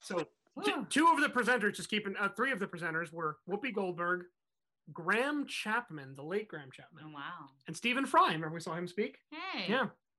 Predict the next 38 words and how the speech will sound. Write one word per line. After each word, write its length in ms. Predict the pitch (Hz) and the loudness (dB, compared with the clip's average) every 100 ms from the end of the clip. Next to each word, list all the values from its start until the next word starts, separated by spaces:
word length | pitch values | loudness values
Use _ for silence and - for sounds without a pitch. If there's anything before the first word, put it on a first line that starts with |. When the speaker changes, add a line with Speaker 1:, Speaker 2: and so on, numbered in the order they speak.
| _ _ _ _ | _ _ _ _
Speaker 1:
And 100 | 214 | 0
that's 160 | 262 285 | 2 2
just 160 | 247 - | -4 0
three. 220 | 202 151 | 0 0
The 80 | 160 | 0
list 200 | 226 214 | 0 0
is 220 | 175 - _ _ _ - | -2 -6 _ _ _ -4
endless. 320 | 190 151 - | -4 -4 -6
But 100 | 165 | -2
here 140 | 220 277 | 2 2
are 40 | |
just 280 | 214 208 - | 2 0 2
some 220 | 254 254 | 4 4
of 100 | 226 | 2
the 60 | 180 | 2
musical 380 | 185 175 170 151 | 0 -2 -2 -2
acts. 240 | 147 - | -2 -4
Again, 220 | 165 160 160 _ - | -6 -6 -8 _ -2
out 180 | 214 226 | 2 4
of 120 | 196 | 2
sixty, 760 | - - 240 - - 127 120 - _ _ - | 2 0 0 0 -8 -8 -10 -14 _ _ -6
there's 180 | 160 151 | -4 0
Whitney, 580 | 185 254 247 254 247 - _ | 0 0 0 -2 -4 -8 _
Sting, 760 | - - - 214 214 214 208 208 _ - | -8 -6 2 6 8 8 6 4 _ -12
George 400 | 147 196 233 196 | 0 4 4 4
Michael, 600 | 196 190 190 196 190 185 - _ | 0 2 0 2 0 -2 -10 _
the 140 | 165 160 | -8 -6
Eurythmics, 760 | 151 160 214 185 208 208 - - - | -4 2 4 6 4 2 -2 -8 -2
Al 280 | 208 233 | 2 2
Green, 560 | 202 185 196 190 190 190 180 _ | 2 0 2 2 0 -2 -6 _
Natalie 460 | 151 190 226 240 226 | -2 0 2 2 0
Cole, 480 | - 185 175 175 156 | -2 -2 0 -2 -6
Speaker 2:
The 160 | 151 | -12
late, 40 | 147 | -8
Speaker 1:
Tracy 480 | 156 220 277 254 269 | 0 2 2 0 -4
Chapman, 580 | - 214 175 175 170 170 | 0 0 0 -2 -4 -4
Speaker 2:
the 40 | |
late 280 | 160 165 165 | -6 -8 -10